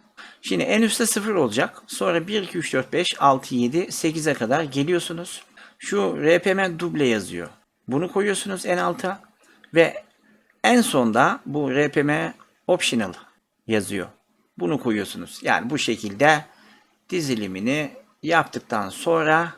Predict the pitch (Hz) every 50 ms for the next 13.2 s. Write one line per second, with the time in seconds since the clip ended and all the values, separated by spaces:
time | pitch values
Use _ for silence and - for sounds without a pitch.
0 | _ _ _ _ - 190 185 170 - - 151 - - - - - 131 127 123 139
1 | 156 165 165 - - _ _ _ _ _ _ _ _ _ _ - - _ _ 190
2 | 185 170 147 117 107 92 90 80 82 82 - - - - - - - - - -
3 | - _ _ _ _ _ _ _ _ _ _ _ _ _ _ - 165 156 151 165
4 | 190 240 - - 135 135 143 147 151 - 165 151 139 135 127 120 - - 160 175
5 | 226 254 - - _ _ _ _ _ _ _ - - - - 143 127 - - 135
6 | - 127 113 110 110 107 104 107 113 113 120 139 175 160 131 120 117 123 117 110
7 | 113 - - 113 - - - 143 - - 151 156 175 - - _ _ _ _ _
8 | _ _ - 147 151 170 175 165 170 160 165 156 156 - 170 202 220 - - 160
9 | 143 - 131 113 95 - - 90 90 87 - - - 120 120 120 127 123 - 139
10 | 135 127 - 147 127 - 139 131 123 131 131 143 131 - - 151 151 151 147 143
11 | - 170 170 156 - - 160 165 156 147 143 143 135 131 135 123 131 135 127 123
12 | - 156 185 196 - - 139 131 127 120 120 113 101 104 107 - - 143 160 196
13 | - - -